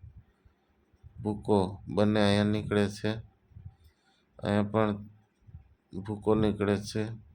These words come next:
અને અહીંયા ચોખ્ખા તલ આવતા હોય છે કે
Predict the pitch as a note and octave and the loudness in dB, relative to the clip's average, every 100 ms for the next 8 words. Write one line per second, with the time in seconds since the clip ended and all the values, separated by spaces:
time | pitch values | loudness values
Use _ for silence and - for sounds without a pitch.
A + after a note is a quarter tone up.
0 | _ - _ _ - - _ _ - _ | _ -20 _ _ -16 -16 _ _ -20 _
1 | _ _ - _ _ _ _ _ _ _ | _ _ -20 _ _ _ _ _ _ _
2 | - G#2 G2 G#2 G#2+ G#2 A2 G#2+ A2+ G2+ | -8 -2 0 2 0 0 -2 0 -2 2
3 | G#2+ G#2+ G2+ F#2+ - F#2 F#2+ F#2+ - A2+ | 4 6 4 2 2 2 2 0 -6 -8
4 | A#2+ - _ _ - - - - _ _ | -8 -14 _ _ -14 -14 -16 -18 _ _
5 | - - - - - - - - - | -12 -10 -10 -14 -20 -12 -8 -6 -2